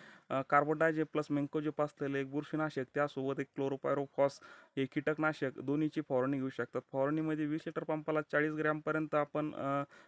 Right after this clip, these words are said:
mancozeb प्लस carbodiazem आणि त्याचनंतर तीस एम एलपर्यंत chlorpyrifos या दोन औषधांचा आपल्याला बुरशीनाशक प्लस कीटकनाशकचा वापर करायचा आहे. शेतकरी मित्रांनो, आता आपल्याला हे करत असताना, आता तुम्ही बघा, बऱ्याचशा शेतकऱ्याला एक सांगू इच्छितो की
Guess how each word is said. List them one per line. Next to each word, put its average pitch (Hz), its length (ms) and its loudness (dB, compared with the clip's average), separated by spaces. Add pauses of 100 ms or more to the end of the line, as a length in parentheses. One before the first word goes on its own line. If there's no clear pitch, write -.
(140)
mancozeb 147 440 0
प्लस 151 380 -4
carbodiazem 147 640 2
आणि 135 220 0
त्याचनंतर 143 520 -2 (440)
तीस 170 220 -2
एम 165 140 4
एलपर्यंत 156 480 0 (340)
chlorpyrifos 151 800 2
या 135 80 4
दोन 147 360 0
औषधांचा 135 520 -2
आपल्याला 135 400 -4 (180)
बुरशीनाशक 135 640 -4
प्लस 135 180 -2
कीटकनाशकचा 139 560 -2
वापर 185 240 4
करायचा 127 340 4
आहे. - 120 -14 (680)
शेतकरी 180 260 4
मित्रांनो, 214 280 2
आता 202 540 6
आपल्याला 190 380 4
हे 185 100 2
करत 175 240 2
असताना, 165 520 2
आता 156 140 0
तुम्ही 180 240 -2
बघा, 170 280 4 (180)
बऱ्याचशा 160 320 2
शेतकऱ्याला 160 400 0
एक 156 80 -4
सांगू 151 280 0
इच्छितो 156 340 -4
की 156 400 -2